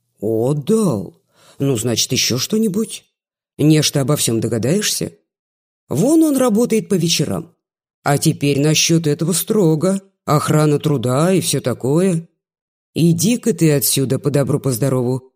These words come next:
сказала с гневом Поликарповна. «Нечего на хорошего человека каркать».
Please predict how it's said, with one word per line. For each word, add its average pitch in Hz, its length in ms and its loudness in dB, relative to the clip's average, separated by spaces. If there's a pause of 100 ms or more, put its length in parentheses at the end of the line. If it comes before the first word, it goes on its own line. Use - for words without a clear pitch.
сказала 131 480 0
с 110 100 -4
гневом 151 460 0
Поликарповна. 127 680 -4 (500)
«Нечего 233 540 2
на 147 100 4
хорошего 143 480 2
человека 135 500 0
каркать». - 640 -6